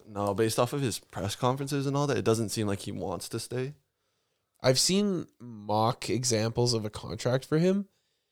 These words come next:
Speaker 2: D-, pff, if, if he signs,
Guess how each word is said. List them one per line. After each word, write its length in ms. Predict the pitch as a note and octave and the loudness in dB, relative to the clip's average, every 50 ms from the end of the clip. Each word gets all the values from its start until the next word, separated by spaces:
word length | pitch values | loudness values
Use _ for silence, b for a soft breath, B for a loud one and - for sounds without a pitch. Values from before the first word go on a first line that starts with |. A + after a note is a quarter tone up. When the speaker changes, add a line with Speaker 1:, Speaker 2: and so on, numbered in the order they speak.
| _ _ _ _ _ _ _ _ - | _ _ _ _ _ _ _ _ -16
Speaker 2:
D-, 100 | - - - - | -14 -10 -6 -6
pff, 400 | - - - - - A#2 - - - - - | -8 -6 -6 -6 -6 -6 -6 -8 -10 -10 -8
if, 480 | F#2 E2+ - - C#3+ C#3 - - - _ _ _ _ _ _ _ _ - | -8 -4 0 2 2 2 2 -2 -18 _ _ _ _ _ _ _ _ 0
if 320 | C3 C#3 C3+ - - - - | 0 0 0 0 -4 -14 -12
he 400 | - - - - F3+ F#3 G3 G3+ | -10 -8 -6 -4 -2 -2 0 0
signs, 840 | - - - - - A#2+ A2 G#2+ A2 A2+ A#2+ B2+ B2+ B2+ B2+ - | 0 0 2 2 2 2 0 0 0 0 0 0 -2 -2 -4 -6